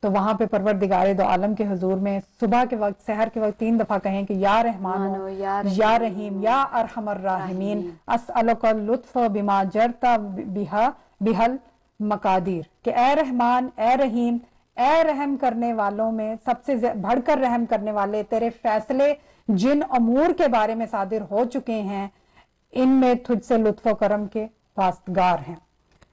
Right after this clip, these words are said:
Speaker 1: तो यहाँ पे मतलब जाहिर है क्योंकि हमारे, अ, रसूल खुदा सल्लल्लाहु अलैहि वसल्लम के इरशाद गिरामी है कि गैबत के दौर में सबसे जो बढ़कर इबादत है वो मोमिनीन के लिए वो क्या है कि अपने,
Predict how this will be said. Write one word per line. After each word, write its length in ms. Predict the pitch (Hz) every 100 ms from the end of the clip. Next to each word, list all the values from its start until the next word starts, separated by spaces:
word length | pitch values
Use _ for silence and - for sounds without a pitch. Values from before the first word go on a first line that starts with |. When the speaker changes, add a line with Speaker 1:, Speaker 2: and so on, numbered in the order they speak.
| _
Speaker 1:
तो 340 | - 214 220 -
यहाँ 360 | 220 247 240
पे 180 | 247 240
मतलब 520 | 233 233 233 214 226
जाहिर 240 | 214 240 254
है 60 |
क्योंकि 220 | 254 254
हमारे, 480 | 277 247 233 233 247
अ, 80 | 254 220
रसूल 560 | 220 214 220 - 214
खुदा 220 | 220 226
सल्लल्लाहु 400 | 233 233 226 220
अलैहि 200 | 214 -
वसल्लम 180 | 220 226
के 100 | 226
इरशाद 400 | 233 220 220 202
गिरामी 400 | 208 214 202 254
है 240 | 247 247 254 - - _ _ _ -
कि 240 | 277 277 277 226 220 - 381 - 226
गैबत 500 | 208 214 220 285 -
के 120 | 302
दौर 400 | 214 208 240 269
में 200 | 220 180 - _ 233 233 233 _ _ 233 233 - _
सबसे 640 | 285 262 - 311 294 277 - -
जो 380 | 214 214 240 240
बढ़कर 540 | 185 202 226 269 247
इबादत 580 | 233 226 180 190 277 311
है 220 | 214 202 196
वो 300 | 202 202 226
मोमिनीन 520 | 196 202 202 202 220
के 120 | 220
लिए 120 | 214 214
वो 100 | 214
क्या 200 | 226 208
है 160 | 220
कि 120 | 208
अपने, 380 | 233 202 196 202